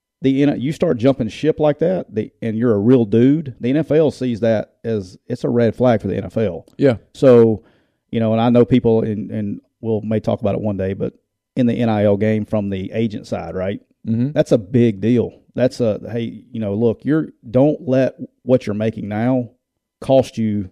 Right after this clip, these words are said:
Speaker 1: down the road. You know, yeah, it's a lot of money and things like that, but if you're really a dude, you gotta protect your investment, which is long term, because this money that you're making now is peanuts compared to what your career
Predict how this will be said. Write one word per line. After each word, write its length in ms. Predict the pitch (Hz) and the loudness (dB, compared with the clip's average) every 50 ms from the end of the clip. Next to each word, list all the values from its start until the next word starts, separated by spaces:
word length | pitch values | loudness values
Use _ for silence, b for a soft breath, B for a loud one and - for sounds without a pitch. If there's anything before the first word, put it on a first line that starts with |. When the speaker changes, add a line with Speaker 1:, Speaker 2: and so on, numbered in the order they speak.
| _ - | _ -8
Speaker 1:
down 180 | 113 110 101 98 | -6 -6 -6 -6
the 60 | - | -4
road. 480 | 98 104 107 95 90 87 - - - - _ _ _ _ _ _ _ | -2 -2 -2 -2 -4 -8 -14 -16 -20 -20 _ _ _ _ _ _ _
You 100 | - 117 | -8 -6
know, 100 | 107 101 | -4 -4
yeah, 180 | 98 113 117 110 | -2 -2 -2 -2
it's 100 | - - | -2 -4
a 40 | |
lot 220 | 98 98 101 107 107 | -6 -4 -2 -2 -2
of 100 | 98 87 | -2 -2
money 300 | 104 110 113 113 113 110 | -4 -4 -4 -4 -4 -6
and 80 | 101 | -6
things 200 | - 110 110 98 | -6 -8 -6 -6
like 160 | 101 101 98 - | -6 -6 -4 -2
that, 200 | 117 117 113 - | -2 -2 -2 -4
but 80 | 98 | -8
if 100 | 98 - | -8 -2
you're 160 | 127 139 135 | 0 0 2
really 320 | 117 107 123 127 120 113 107 | 2 2 2 2 2 0 0
a 60 | 95 | -2
dude, 500 | 92 87 107 110 120 127 135 139 139 123 - _ _ _ _ _ _ _ _ _ _ _ | -2 0 2 2 4 2 2 0 -2 -6 -10 _ _ _ _ _ _ _ _ _ _ _
you 120 | - 117 131 | -4 0 2
gotta 160 | 165 143 117 | 2 2 2
protect 440 | - 101 98 - - 135 127 - - | 0 -2 -4 -4 -4 -4 -4 -4 -4
your 100 | 110 104 | -6 -4
investment, 440 | 92 92 113 135 127 - - - - | -2 0 0 -2 -2 -2 -8 -8 -8
which 140 | 110 - | -8 -6
is 100 | - 95 | -8 -8
long 280 | 90 104 95 - - - | -8 -8 -8 -8 -8 -8
term, 400 | - 110 120 113 95 85 - - _ _ _ _ _ _ _ | -6 -6 -6 -6 -6 -8 -12 -18 _ _ _ _ _ _ _
because 300 | 123 - - 117 101 98 | -8 -4 -4 -4 0 0
this 160 | 139 135 - | 0 0 2
money 200 | 131 127 123 117 | 0 0 0 0
that 140 | 107 113 104 | -2 -2 -2
you're 80 | 120 | -2
making 240 | 113 113 113 - 110 | -2 -2 -2 -4 -4
now 200 | 107 113 120 113 | -4 -2 -2 -2
is 80 | 95 - | -4 -6
peanuts 440 | - - 147 143 123 107 98 - - | -6 -4 -2 -2 -2 -2 -4 -6 -8
compared 300 | - 107 92 127 117 107 | -12 -4 -2 0 2 2
to 60 | 107 | 2
what 220 | 101 110 107 - | 2 2 0 -2
your 80 | 104 98 | -6 -10
career 520 | - - 110 107 110 110 107 107 98 90 | -8 -6 -4 -2 0 0 0 -2 -2 -4